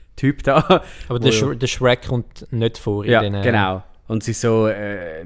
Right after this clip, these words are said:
Speaker 1: die, der Shrek-Universum ist wie so eine Märli-Welt eigentlich, wo alle so Märli-Figuren vorkommen.
Speaker 2: Wie, wie die Marvel-Welt, wo es so viele
Speaker 1: Genau.
Speaker 2: Superhelden gibt.
Speaker 1: Nur
Speaker 2: Einfach,
Speaker 1: halt mit Märli.
Speaker 2: einfach in gut.
Speaker 1: <laughs>
Speaker 2: Nein, ähm,
Speaker 1: Und der erste Teil ist auch ganz anders animiert als der zweite von der gestiefelten
Speaker 2: ich
Speaker 1: Kater.
Speaker 2: finde, von,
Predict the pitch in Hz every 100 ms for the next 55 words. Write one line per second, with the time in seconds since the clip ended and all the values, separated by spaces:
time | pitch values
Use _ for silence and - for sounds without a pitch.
0 | 101 117 110 107 - 107 - 113 110 110
1 | 107 110 - 113 110 107 110 104 104 113
2 | 117 117 104 90 101 - 90 92 101 98
3 | 101 95 95 104 104 98 98 107 107 107
4 | 107 101 104 101 120 127 123 139 131 135
5 | 117 120 107 113 120 120 117 101 95 -
6 | 107 - 101 110 101 - 139 104 107 101
7 | 104 92 - 110 110 104 101 - - -
8 | - 104 - - 95 85 - 113 107 123
9 | - - 151 - 185 170 180 160 139 -
10 | - - - 113 120 123 123 127 127 123
11 | - 120 107 123 135 143 - 135 135 143
12 | - 123 104 110 117 120 - 113 107 117
13 | 127 120 120 113 113 107 107 110 107 113
14 | 110 107 - - 98 98 101 - 90 -
15 | 98 95 98 101 101 104 110 135 87 151
16 | 120 107 104 104 107